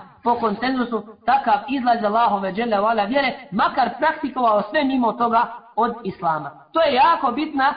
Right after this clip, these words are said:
i opasna stvar koju, koje mnogi ljudi danas nisu svjesni.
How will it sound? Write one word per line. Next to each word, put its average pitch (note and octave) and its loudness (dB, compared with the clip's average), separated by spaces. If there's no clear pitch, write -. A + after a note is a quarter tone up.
i G#3 -8
opasna A3 0
stvar C4 4
koju, G3+ -4
koje G3 -4
mnogi C#4 0
ljudi C4 0
danas A#3+ 0
nisu A#3 -4
svjesni. F3 -8